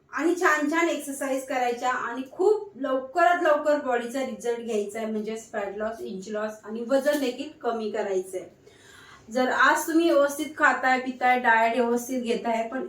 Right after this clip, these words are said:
एक्सरसाइज करत नाही, तर बॉडीची टोनिंग होणार नाहीये, फॅट लॉस, इंच लॉस होणार नाही, फक्त वजन कमी होत राहणार.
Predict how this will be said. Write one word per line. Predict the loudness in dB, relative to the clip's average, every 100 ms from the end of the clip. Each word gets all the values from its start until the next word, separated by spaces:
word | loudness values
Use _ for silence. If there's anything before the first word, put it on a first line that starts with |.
| -6
एक्सरसाइज | -6 -6 0 0 0
करत | 0 0 0
नाही, | -4 -6
तर |
बॉडीची | -4 -2 -2 -6 -4
टोनिंग | -2 -2 -2 -4
होणार | -2 -2
नाहीये, | 0 0 -2 -6 -16 -20 -20 -20 -6
फॅट | 2 4 2 -2 -14 _ _ _
लॉस, | 2 2 0 -6
इंच | -6 -4
लॉस | 0 0 0 -4
होणार | 2 6 6 4
नाही, | 0
फक्त | 0 -4 0 2
वजन | 2 2 0
कमी | 2 4
होत | 2 -2
राहणार. | -2 -2